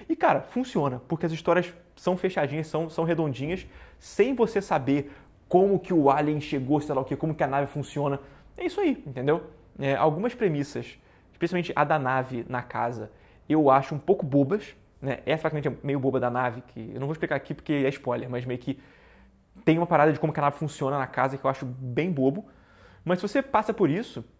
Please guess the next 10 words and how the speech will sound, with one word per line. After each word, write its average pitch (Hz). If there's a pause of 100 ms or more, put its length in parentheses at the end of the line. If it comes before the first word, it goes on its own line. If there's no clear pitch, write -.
(280)
a 160
história 196
é -
maneira, 147
é -
divertida, 147
são 202
aventuras 175
legais, 139 (140)
né? 139